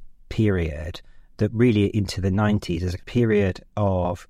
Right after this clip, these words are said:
zero immigration. Now, that's not right. There, there evidently is immigration at this time, but there is a political consensus. And following Powell's speech,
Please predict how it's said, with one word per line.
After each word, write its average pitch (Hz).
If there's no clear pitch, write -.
zero 101
immigration. 95
Now, 98
that's 135
not 143
right. 104
There, 104
there 104
evidently 101
is 110
immigration 87
at 98
this -
time, 92
but 101
there 107
is 98
a 101
political 113
consensus. 90
And 113
following 139
Powell's 98
speech, -